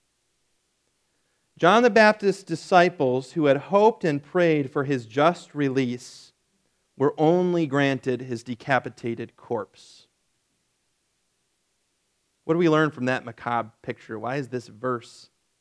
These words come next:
even in here? Well, it brings us back to the theme of the whole message, and is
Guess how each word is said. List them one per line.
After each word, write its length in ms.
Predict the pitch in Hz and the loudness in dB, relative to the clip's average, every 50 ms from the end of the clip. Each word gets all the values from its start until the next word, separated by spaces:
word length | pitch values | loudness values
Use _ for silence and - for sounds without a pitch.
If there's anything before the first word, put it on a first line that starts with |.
| _ _ _ _ _ _ _ _ | _ _ _ _ _ _ _ _
even 240 | - 123 117 120 120 | -10 -8 -6 -4 -4
in 160 | 123 131 131 | -4 -4 -4
here? 320 | 117 113 117 117 120 139 - _ _ _ _ _ _ _ _ _ _ _ _ _ _ _ _ _ _ _ _ _ _ _ _ _ _ _ _ _ _ _ _ _ _ _ | -6 -8 -12 -14 -14 -18 -20 _ _ _ _ _ _ _ _ _ _ _ _ _ _ _ _ _ _ _ _ _ _ _ _ _ _ _ _ _ _ _ _ _ _ _
Well, 80 | _ 147 | _ -2
it 40 | 131 | 0
brings 180 | 165 180 175 | 0 0 0
us 100 | 175 156 | -2 0
back 220 | 123 151 156 165 156 | 4 4 4 4 4
to 80 | 139 | 0
the 100 | 120 123 | -4 -4
theme 220 | 117 - 151 151 143 | -4 -4 -2 -2 -2
of 40 | 123 | -2
the 100 | 131 123 | -2 0
whole 180 | 139 139 135 | 0 0 0
message, 400 | 135 139 151 143 143 131 123 123 | 0 -2 -2 -4 -6 -8 -10 -8
and 120 | 127 127 127 | -10 -10 -8
is 280 | 127 131 123 117 - | -8 -8 -10 -12 -18